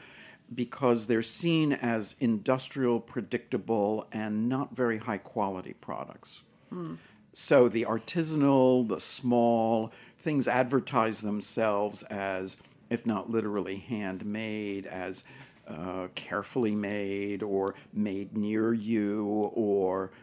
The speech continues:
Speaker 1: uh, made with loving care by real people and so forth. The strategy for companies like Campbell's or the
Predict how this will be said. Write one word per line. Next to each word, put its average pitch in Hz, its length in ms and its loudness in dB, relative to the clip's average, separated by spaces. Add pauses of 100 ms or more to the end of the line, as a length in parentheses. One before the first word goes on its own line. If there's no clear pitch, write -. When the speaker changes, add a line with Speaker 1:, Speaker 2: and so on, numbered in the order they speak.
(180)
Speaker 1:
uh, 101 340 0
made 104 380 -2
with 104 280 -2
loving 107 500 0
care 101 520 0
by 95 460 -2
real 98 420 -4
people 104 640 -4
and 95 140 -10
so 113 240 -4
forth. - 460 -8 (680)
The 113 180 0
strategy 139 600 2
for 123 140 -8
companies 104 760 -4
like 98 440 -4 (340)
Campbell's 117 720 0
or 98 200 -2
the 90 300 -8